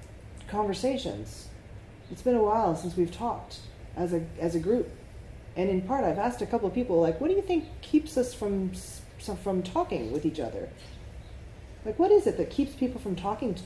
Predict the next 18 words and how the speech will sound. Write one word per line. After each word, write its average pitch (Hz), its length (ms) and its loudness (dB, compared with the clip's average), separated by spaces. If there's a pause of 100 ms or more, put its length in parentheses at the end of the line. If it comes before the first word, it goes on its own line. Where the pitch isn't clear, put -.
to 180 100 4
each 160 140 2
other 147 240 2
about 160 280 0
things 190 260 0
that 175 100 4
are 160 220 4
challenging?" 151 680 -2 (1400)
Fear, 339 480 6 (340)
right? 247 300 2 (200)
Or 247 100 8
not 247 360 6
knowing 269 340 6
how 262 160 2
to 247 100 6
start 262 380 4
the - 80 0
conversation. 233 920 0